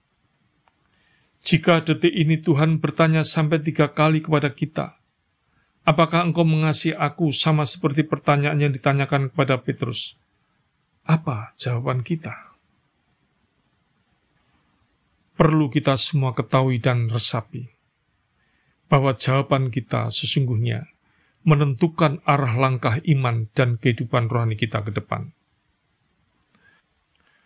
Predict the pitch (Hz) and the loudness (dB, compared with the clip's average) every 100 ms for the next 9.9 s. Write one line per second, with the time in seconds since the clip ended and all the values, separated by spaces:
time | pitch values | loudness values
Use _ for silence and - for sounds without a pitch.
0 | _ _ - - 160 160 147 147 139 151 | _ _ -2 2 4 4 4 0 2 0
1 | 143 143 - 143 135 - 139 123 139 135 | 2 0 0 0 0 0 0 0 0 0
2 | 139 - 147 - 135 123 139 127 117 131 | -2 -4 -6 0 0 2 0 0 -2 -2
3 | 131 113 127 - 127 123 139 127 127 110 | -2 -2 -2 -2 -2 -2 0 0 0 -2
4 | 131 110 127 - 131 127 117 117 127 - | -4 -2 -2 -2 -4 -4 -4 -6 -8 -2
5 | 127 123 - 123 123 117 107 - _ _ | 0 0 -4 -4 -2 -2 -2 -6 _ _
6 | _ _ - 147 143 131 117 - 123 127 | _ _ 0 2 2 -2 -2 0 2 2
7 | 120 113 107 123 120 110 113 - - 120 | 0 -2 0 0 0 -2 -4 -2 -2 0
8 | 131 113 120 113 - 110 - - 113 110 | -2 0 -2 -2 -4 -6 -4 -2 -2 -2
9 | 101 101 110 113 - 104 101 104 110 | -2 -6 -8 -8 -8 -6 -6 -8 -12